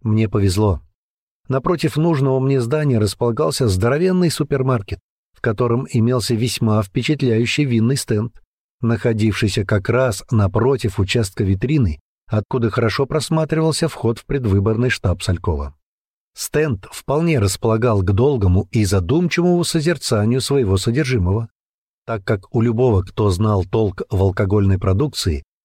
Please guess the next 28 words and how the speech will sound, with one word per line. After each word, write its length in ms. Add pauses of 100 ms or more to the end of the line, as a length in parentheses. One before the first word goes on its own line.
(120)
там 340
буквально 560
разбегались 680
глаза. 480 (640)
Кроме 340
того, 380
он 240
был 200
не 120
так 260
уж 120
высок, 540 (280)
что 400
при 220
моём 320
росте 480
сто 260
восемьдесят 600
четыре 320
сантиметра 680 (360)
позволяло 560
мне 160
спокойно 720
обозревать 720
улицу 360
поверх 400
данной 380
конструкции. 800